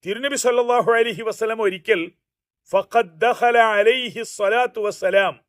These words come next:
ദാത യൗമിനിൽ മസ്ജിദ്, തിരുനബി ഒരിക്കൽ പള്ളിയിലേക്ക് ശ്രദ്ധിച്ചു, മദീനത്തെ പള്ളിയിലേക്ക്.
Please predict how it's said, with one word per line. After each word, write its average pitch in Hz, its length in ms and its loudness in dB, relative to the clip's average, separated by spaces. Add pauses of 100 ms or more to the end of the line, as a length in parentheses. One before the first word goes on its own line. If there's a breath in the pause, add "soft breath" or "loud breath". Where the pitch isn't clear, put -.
(520)
ദാത 226 380 0
യൗമിനിൽ 214 560 0
മസ്ജിദ്, 170 460 -10 (1500)
തിരുനബി 254 680 -4 (240)
ഒരിക്കൽ 214 380 0
പള്ളിയിലേക്ക് 233 1000 -2 (1000)
ശ്രദ്ധിച്ചു, 180 720 -6 (500)
മദീനത്തെ 202 540 -4
പള്ളിയിലേക്ക്. 196 760 -2